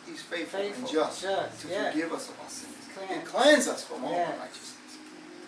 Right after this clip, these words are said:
Speaker 2: Hallelujah.
Speaker 1: Hallelujah.
Speaker 2: Yes.
Speaker 1: Amen.
Speaker 2: Amen.
Speaker 1: So we don't hide these things
Speaker 2: Yes.
Speaker 1: because God knows.
Speaker 2: Yes.
Speaker 1: No matter what we do in the dark, God knows.
Speaker 2: Mm-hmm.
Speaker 1: See,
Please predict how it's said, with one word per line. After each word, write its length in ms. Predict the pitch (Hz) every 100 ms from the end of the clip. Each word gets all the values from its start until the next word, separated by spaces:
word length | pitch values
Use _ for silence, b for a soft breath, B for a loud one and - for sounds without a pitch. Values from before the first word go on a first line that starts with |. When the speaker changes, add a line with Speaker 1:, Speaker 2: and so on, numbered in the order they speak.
| - -
Speaker 2:
Hallelujah. 460 | 185 156 165 175 - -
Speaker 1:
Hallelujah. 540 | - 302 - 320 - - - - - - 170
Speaker 2:
Yes. 80 | -
Speaker 1:
Amen. 180 | - - - - - 170
Speaker 2:
Amen. 120 | 175
Speaker 1:
So 220 | 262 233
we 80 | 247
don't 220 | 294 262
hide 480 | - - 254 277 247
these 240 | 185 - -
things 400 | 269 - - - 180
Speaker 2:
Yes. 240 | 196 180
Speaker 1:
because 240 | 170 214 -
God 460 | - 202 202 180
knows. 500 | 180 - - - - - -
Speaker 2:
Yes. 280 | 180 175 - - -
Speaker 1:
No 100 | 170
matter 220 | 202 196 214
what 280 | 247 254
we 100 | 214
do 200 | 202 165
in 60 | 139
the 60 | 123
dark, 200 | 123 - - - - - -
God 280 | 240 254 254
knows. 420 | 269 - - - - - - - -
Speaker 2:
Mm-hmm. 400 | 156 143 143 160 151 117 - - - - - - - - - - -
Speaker 1:
See, 240 | 214 208